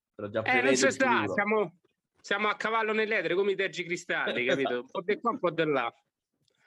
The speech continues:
Speaker 2: Ma diciamo, ma tu come penseresti o hai già pensato, hai già iniziato questo anno col piede destro o col piede sinistro?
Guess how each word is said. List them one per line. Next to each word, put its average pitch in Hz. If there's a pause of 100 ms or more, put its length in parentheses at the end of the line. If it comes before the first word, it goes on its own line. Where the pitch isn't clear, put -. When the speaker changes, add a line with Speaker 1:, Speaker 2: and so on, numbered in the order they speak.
(840)
Speaker 2:
Ma 247
diciamo, 269
ma 226
tu -
come 202
penseresti 208
o 170
hai 196
già 190
pensato, 165
hai 156
già 220
iniziato 220
questo 139
anno 131
col 147
piede 208
destro 277
o 208
col 175
piede 185
sinistro? 123